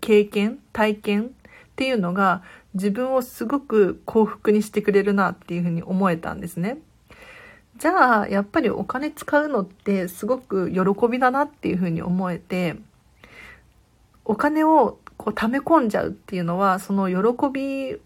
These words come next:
を受け取らないで、ずっと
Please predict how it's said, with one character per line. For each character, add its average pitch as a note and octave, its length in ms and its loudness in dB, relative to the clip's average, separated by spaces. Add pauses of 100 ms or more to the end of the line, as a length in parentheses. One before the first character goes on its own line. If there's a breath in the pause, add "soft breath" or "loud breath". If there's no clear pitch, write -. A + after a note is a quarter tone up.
(120)
を B3 340 2 (1400 loud breath)
受 A3 220 2
け - 20 2
取 D4+ 140 4
ら D4+ 80 6
な D4+ 140 4
い F#3 100 2
で、 E3+ 340 -2 (920)
ず A#3+ 160 0
っ - 20 0
と B3+ 520 2